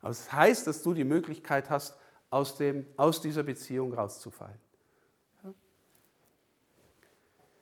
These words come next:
Also er tut Buße gewissermaßen, er geht zurück, er sieht sich klein, schuldig, will nur noch Knecht sein des Vaters.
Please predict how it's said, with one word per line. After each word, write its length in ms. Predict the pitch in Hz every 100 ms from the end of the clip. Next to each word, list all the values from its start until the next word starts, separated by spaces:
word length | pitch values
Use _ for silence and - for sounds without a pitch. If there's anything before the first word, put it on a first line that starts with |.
| _ _ _ _ _ _ _ _ - - - - - -
Also 320 | 135 156 196
er 540 | 180 180 170 180 - - - - - -
tut 440 | 202 220 - -
Buße 440 | 240 277 277 175
gewissermaßen, 640 | 151 151 151 151 151 175 175
er 120 | 165
geht 340 | 165 220 226 -
zurück, 520 | 165 165 254 - - - - - _
er 140 | - 156
sieht 240 | 208 214
sich 220 | - 180
klein, 420 | - 156 170 214 196
schuldig, 440 | 190 208 208 190
will 140 | 175
nur 140 | 175 170
noch 240 | 160 -
Knecht 440 | - 160 202 - -
sein 280 | 175 165
des 140 | 156 -
Vaters. 600 | 151 156 - 185 185